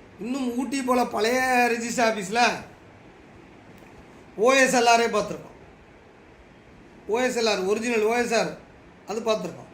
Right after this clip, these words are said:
ஆக சார், ஏன்னா ரெவென்யூ ரெக்-, டிபார்ட்மெண்ட்டு ஒரு வருவாய்த்துறை கணக்கை உருவாக்கி, ஒரு பதிவேட்டை உருவாக்கியதற்கு பிறகு ஒரு பிரதியை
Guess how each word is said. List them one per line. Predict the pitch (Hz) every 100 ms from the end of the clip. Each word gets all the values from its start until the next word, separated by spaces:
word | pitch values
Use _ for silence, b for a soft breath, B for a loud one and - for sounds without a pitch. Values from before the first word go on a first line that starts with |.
| - - - -
ஆக | - 208 208
சார், | 190 220 254
ஏன்னா | 226 247 214 214
ரெவென்யூ | 208 240 285 285
ரெக்-, | 240 - 214
டிபார்ட்மெண்ட்டு | 202 214 214 190 165 151 180 - - - - - - - - - - - - - - - - 180
ஒரு | 208 220 208
வருவாய்த்துறை | 208 262 269 269 262 254 247 254 247
கணக்கை | 208 208 226 240
உருவாக்கி, | 226 214 220 214 190 196 180 - - - - - - - - -
ஒரு | 196 202
பதிவேட்டை | 196 220 262 269 254
உருவாக்கியதற்கு | 226 220 240 226 226 202 196 185
பிறகு | 208 190 175 208 - - - - - -
ஒரு | 196 233 240
பிரதியை | 226 233 277 269 247 269